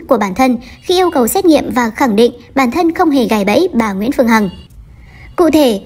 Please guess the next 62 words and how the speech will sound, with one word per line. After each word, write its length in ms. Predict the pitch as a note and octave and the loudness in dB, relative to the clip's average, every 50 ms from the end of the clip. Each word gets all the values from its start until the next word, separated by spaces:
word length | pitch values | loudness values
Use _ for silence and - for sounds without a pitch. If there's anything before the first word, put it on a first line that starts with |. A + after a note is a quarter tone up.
| - - | -14 -8
anh 200 | - E4 F#4 F#4 | -4 0 2 2
Minh 140 | F#4 F#4 F4 | 4 2 2
Tùng 180 | E4+ D#4+ C4+ A#3+ | 2 2 2 2
đã 120 | A#3+ B3+ | 2 2
nói 180 | C#4 C#4 C4+ C#4+ | 2 2 0 0
rõ 280 | C4+ C#4+ A#3+ - F4 F#4+ | 0 0 0 0 0 0
bản 260 | C4 C4 C4 G#3 G3 | 0 0 -2 -2 -2
thân 220 | F#3+ C#4 C4+ B3+ | -2 -2 0 0
bắt 140 | C4+ F#4+ - | 0 0 0
đầu 200 | C4+ B3+ A#3 A3 | 0 0 0 0
đăng 180 | A3+ D4 D#4 D4+ | 0 0 0 0
tải 200 | C#4+ B3+ G#3 G3 | 0 -2 -2 -2
các 160 | - E4+ F4+ | -2 -2 0
thông 180 | - D4+ C#4+ | 0 0 0
tin 140 | C4+ D4 C#4 | 2 2 2
lên 200 | C4+ C4+ C4 B3 | 4 4 4 2
mạng 140 | A#3+ G#3+ F#3 | 2 0 -2
xã 140 | G#3 - C#4+ | -2 -2 0
hội 300 | D#4+ D#4+ C#4 - - - - | 0 0 0 0 -2 -6 -4
và 180 | A3 C4 B3+ | -2 -2 -2
muốn 260 | B3 A#3+ B3 B3+ C#4+ | -2 -2 -2 -2 0
đưa 120 | D#4 F4+ E4 | 0 -2 0
vụ 160 | C#4 C4 A3 | 0 0 0
việc 200 | G3+ A#3 G#3 - | 0 0 -2 -2
này 240 | G#3+ G#3+ G#3 G3+ F#3+ | -2 -4 -4 -2 -2
ra 60 | A#3 | -2
ánh 180 | A#3 - A3 A3 | -2 -2 -2 -4
sáng 320 | A3 - A#3 A3 A3+ C#4+ E4 | -2 -2 -2 0 0 0 2
từ 100 | E4+ C#4 | 2 2
năm 160 | A3+ A3+ A#3+ | 2 2 0
hai 100 | A#3+ A#3+ | 0 0
nghìn 200 | A3+ A3 G#3+ G3 | 0 0 0 0
mười 140 | G3 G3+ F#3+ | 0 0 0
chín 280 | F#3+ - A#3 A3 C4 F4+ - - - - | 2 2 4 4 4 2 0 -4 -10 -8
cho 160 | - - C#4 | -2 0 0
đến 160 | B3 A3 G#3+ A#3+ | 0 0 0 2
nay, 220 | C4 C4 B3+ A#3+ - - - - - - - - - | 2 2 2 0 -2 -8 -18 -20 -20 -20 -20 -16 -6
trong 160 | - - F#4+ | -2 -2 -2
khi 180 | F4 - G4 F#4 | 0 0 0 0
bà 140 | C#4 C#4+ C4+ | 0 0 0
Nguyễn 180 | C4 C#4 D4 | 0 -2 -2
Phương 140 | D#4 F#4 F4+ | -2 0 0
Hằng 240 | D#4+ D4 C4 A#3+ A3+ | 0 2 0 0 0
chỉ 160 | A#3 - B3+ | 0 -2 -2
mới 200 | A3 G3+ G#3 B3 | 0 0 0 0
tham 280 | B3+ C#4 D#4 C#4 B3+ B3 | 0 2 2 2 2 2
gia 180 | B3 A#3+ A#3 | 0 0 -2
vào 120 | A3 G3+ G3+ | -2 -4 -2
câu 140 | - A#3 A3+ | -2 -2 0
chuyện 200 | A3 B3 - G#3+ | 0 0 0 0
này 220 | A3 G#3+ G#3 G3 - | 0 0 0 -2 -2
trong 220 | - - A#3+ A3 G#3+ | -2 -2 -2 -2 0
khoảng 200 | - G#3+ F#3+ F#3 | -2 -2 -2 0
thời 140 | A3+ G#3 | -2 -2
gian 160 | G3 A3+ A3 G#3 | 0 0 0 0
gần 120 | G#3 G3 | 2 2
đây, 220 | G#3 A3 A#3 A3+ A3 - - - - - - - | 2 2 2 2 0 -4 -12 -20 -20 -20 -20 -12
cho 140 | - - F#4+ | -2 0 0
nên 300 | F#4 F4 F#4 F#4 E4+ E4 | 2 2 2 0 0 0
không 220 | E4+ F#4 E4 D#4 C#4+ | 0 0 0 0 0
thể 160 | C#4+ B3 G3 | 0 -2 0
nói 320 | G3+ G#3 G#3 A3+ D4+ - | 0 0 2 2 0 0